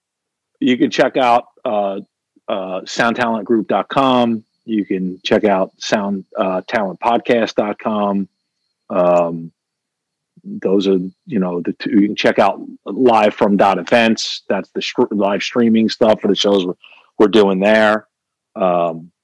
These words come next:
and, uh, you know, that, that, that's, that, that's some of the business that we're,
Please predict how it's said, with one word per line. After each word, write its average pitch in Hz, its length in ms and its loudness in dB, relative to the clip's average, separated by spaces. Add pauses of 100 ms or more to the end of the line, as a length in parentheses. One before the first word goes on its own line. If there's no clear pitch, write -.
(1000)
and, 90 540 -4 (180)
uh, - 120 -8
you 113 180 2
know, 87 400 4 (840)
that, 110 260 -2
that, 123 160 2 (540)
that's, 127 220 2
that, 139 300 2
that's 147 240 0
some 156 160 0
of 127 40 -2
the 120 60 4
business 117 380 0
that 107 120 -2
we're, 95 360 0